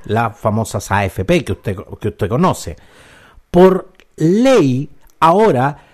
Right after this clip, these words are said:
sus cotizaciones mensuales pasarán a financiar este sistema de seguridad social y no podrá ser usado en otro fin distinto a esto.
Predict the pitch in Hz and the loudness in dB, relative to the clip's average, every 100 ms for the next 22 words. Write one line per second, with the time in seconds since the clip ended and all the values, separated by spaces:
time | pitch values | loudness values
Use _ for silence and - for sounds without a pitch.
0 | _ 147 - - 196 - 196 180 - 175 | _ -8 -6 2 2 2 -2 -2 -4 -4
1 | - 214 226 196 170 143 202 196 170 - | 0 0 2 2 0 -2 0 2 0 -2
2 | 175 - 175 196 208 202 190 175 139 120 | -4 -2 -2 0 0 -2 -2 0 -2 -4
3 | - 196 214 175 - 160 147 - 147 131 | -4 -2 0 0 -4 -4 -4 -4 -6 -8
4 | - - 180 147 120 117 - 120 117 113 | -6 0 0 2 -2 -4 -4 -4 -2 -2
5 | 131 131 - 165 - 147 107 - - - | -2 -4 -6 -6 -2 -2 -2 -6 -18 -20
6 | _ 147 160 202 202 180 131 139 196 143 | _ 4 4 0 0 -4 -2 -2 -2 -2
7 | - _ _ _ - - 156 151 - 156 | -6 _ _ _ -6 0 2 0 -2 0
8 | 151 160 147 139 131 131 - 127 117 107 | 0 0 0 0 -2 -4 -2 -2 -2 -6
9 | - 101 - 98 175 170 - - 82 | -6 -6 -4 -2 0 -2 -6 -14 -14